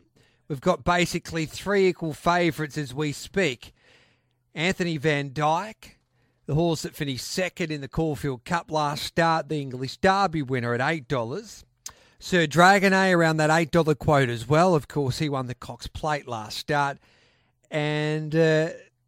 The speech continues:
European three-year-old Tiger, Tiger Moth around that eight dollar fifty quote with the tab. So the favourite at the moment's Anthony Van Dyke, just in front of Sir Dragonet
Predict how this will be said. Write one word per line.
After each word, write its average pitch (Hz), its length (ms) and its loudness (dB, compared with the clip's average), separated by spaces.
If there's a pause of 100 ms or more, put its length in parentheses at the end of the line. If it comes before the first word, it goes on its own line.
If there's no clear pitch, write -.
(260)
European 170 640 -2
three-year-old 160 640 0
Tiger, 165 460 0 (120)
Tiger 175 360 2
Moth 151 340 4
around 156 300 2
that 147 140 4
eight 156 200 2
dollar 143 220 2
fifty 160 420 -2
quote 147 320 -2
with 139 160 -8
the 127 80 -8
tab. 139 420 -2
So 143 280 2
the 160 160 -2
favourite 190 460 4
at 160 40 -8
the 156 80 -2
moment's 156 460 0
Anthony 151 380 -2
Van 135 340 -2
Dyke, 151 320 0
just 170 340 0
in 143 80 -4
front 151 240 2
of 127 80 -4
Sir 143 180 2
Dragonet 135 680 -2